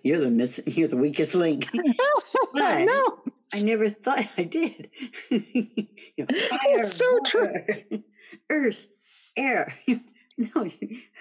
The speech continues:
Speaker 2: You are not the last airbender. <laughs>
Speaker 1: <laughs> I am not the last airbender. <laughs>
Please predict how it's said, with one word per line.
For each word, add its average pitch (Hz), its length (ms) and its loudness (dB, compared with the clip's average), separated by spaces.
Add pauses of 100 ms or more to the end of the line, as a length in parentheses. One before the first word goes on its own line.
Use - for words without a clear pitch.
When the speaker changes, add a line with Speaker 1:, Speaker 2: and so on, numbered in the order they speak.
Speaker 2:
You 349 360 2
are 285 120 2
not 240 500 2
the 294 120 2
last 214 380 0
airbender. 196 760 2
<laughs> - 60 -
Speaker 1:
<laughs> 659 680 -4
I 214 220 -2 (120)
am 190 80 0
not 208 240 -4
the 208 260 -2
last - 300 -4
airbender. - 1040 -6 (600)
<laughs> - 120 -8